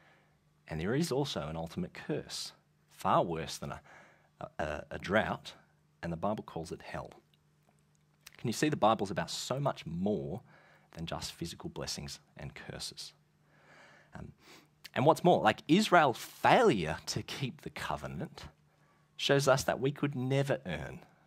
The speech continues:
the ultimate blessing through our obedience. We can't earn it. And so the good news of the gospel is that Jesus' obedience becomes our obedience. He wins it for us. Uh, his, uh,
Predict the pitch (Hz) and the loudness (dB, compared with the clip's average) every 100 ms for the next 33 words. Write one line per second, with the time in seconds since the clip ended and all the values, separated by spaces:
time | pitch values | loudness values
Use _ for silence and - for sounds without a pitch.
0 | _ _ 87 - 90 92 90 80 - 78 | _ _ -8 -4 -4 -4 -4 -4 -4 -6
1 | - 76 76 - - - - - - 80 | -6 -8 -12 -16 -20 -20 -20 -8 -6 -6
2 | - 82 98 95 76 - 87 110 - - | -6 -2 0 0 -4 -8 -10 -10 -12 -12
3 | _ - 339 - 76 - - - - _ | _ -10 -8 -4 -6 -8 -14 -18 -20 _
4 | _ _ _ _ _ - - 92 95 113 | _ _ _ _ _ -6 -2 -2 0 0
5 | 104 98 85 82 110 - - 85 80 85 | 2 0 -2 0 2 2 0 -6 -6 -2
6 | 98 101 98 - 135 151 135 110 85 - | 0 0 -4 -4 2 4 2 0 -2 -4
7 | 92 80 80 78 73 73 - - _ _ | -8 -6 -6 -6 -8 -10 -12 -12 _ _
8 | - - 98 90 - - - - - - | -14 -8 -6 -4 -6 -8 -10 -12 -14 -14
9 | - - - 110 95 98 92 - - - | -16 -16 -6 -4 -2 -2 -2 -4 -10 -10
10 | 80 64 - - - 78 - _ - - | -8 -8 -10 -10 -10 -10 -16 _ -20 -20
11 | - _ _ _ - 78 - - 123 117 | -20 _ _ _ -10 -10 -8 -2 0 0
12 | - - - - _ - 80 78 | -4 -12 -20 -20 _ -4 -2 -4